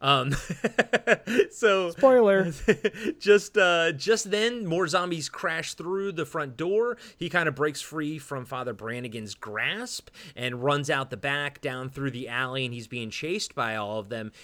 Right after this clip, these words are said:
Speaker 1: And he rounds the corner and runs right into one of Jack Crack's boys, the kids from hell. I believe this one is Slackjaw is who he runs into. Uh, first off, I will say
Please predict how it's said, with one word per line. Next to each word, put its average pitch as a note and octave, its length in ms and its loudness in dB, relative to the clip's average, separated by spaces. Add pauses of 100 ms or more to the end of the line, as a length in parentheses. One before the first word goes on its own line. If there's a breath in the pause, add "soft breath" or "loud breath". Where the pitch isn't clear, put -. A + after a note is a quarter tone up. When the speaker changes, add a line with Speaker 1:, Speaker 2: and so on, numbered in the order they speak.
(160 loud breath)
Speaker 1:
And D#3+ 160 -2
he D#3 100 -4
rounds A3+ 640 -4
the A#3 100 0
corner A3 520 2
and D#3 340 -4
runs D#3+ 300 -2
right F3+ 560 -4
into F3+ 580 -6
one D#3+ 280 -4
of C#3 100 -4
Jack D3+ 340 -4
Crack's D3 380 -6
boys, G#3+ 720 2 (240 loud breath)
the C#3 80 -6
kids E3 300 -2
from D3+ 220 -6
hell. G3+ 540 0 (180 loud breath)
I D#3 80 2
believe F3 640 0
this F3+ 220 0
one F3 140 -4
is C3+ 120 -2
Slackjaw E3+ 800 -2
is C#3+ 160 -4
who D3 120 -4
he C#3+ 100 -2
runs C#3 300 -4
into. F3 500 -4 (300 loud breath)
Uh, F#3+ 140 -4 (300)
first D#4 220 -4
off, C#4 120 2
I F#3 80 2
will B3+ 180 -4
say G#3 440 -4